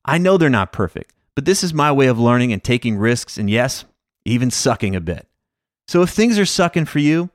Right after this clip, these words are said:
let's not take it personally. It's not about you or who you think you are or who you're not. The sob story is a distraction. Consider that the sob story just keeps you from figuring out what you need to learn and integrate. So here's my challenge for you.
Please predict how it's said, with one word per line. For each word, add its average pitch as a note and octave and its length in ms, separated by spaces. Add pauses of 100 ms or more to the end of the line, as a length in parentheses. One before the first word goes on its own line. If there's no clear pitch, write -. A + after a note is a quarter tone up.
(460)
let's D3 180
not E3 160
take C#3+ 200
it C3+ 120
personally. G2 600 (280)
It's D3+ 200
not E3+ 180
about D3+ 280
you A#2 320
or G#2 80
who B2 80
you C3 160
think C3 280
you G#2 160
are G#2 320
or G#2 120
who A2+ 80
you're A#2+ 160
not. F2+ 380 (580)
The A#2 100
sob D#3+ 440
story A2+ 400
is G2+ 120
a G#2 60
distraction. A2+ 760 (440)
Consider A3 500
that D3+ 220
the B2 100
sob F3+ 460
story F#2+ 440 (280)
just - 260
keeps - 340
you F3+ 120
from C3 180
figuring D#3 500
out A#2 220
what A#2+ 160
you B2+ 260
need D#3+ 260
to C#3 100
learn B2+ 260
and A#2 140
integrate. B2+ 480 (520)
So C3+ 120
here's E3+ 240
my E3+ 100
challenge C3+ 400
for B2 120
you. G#2+ 260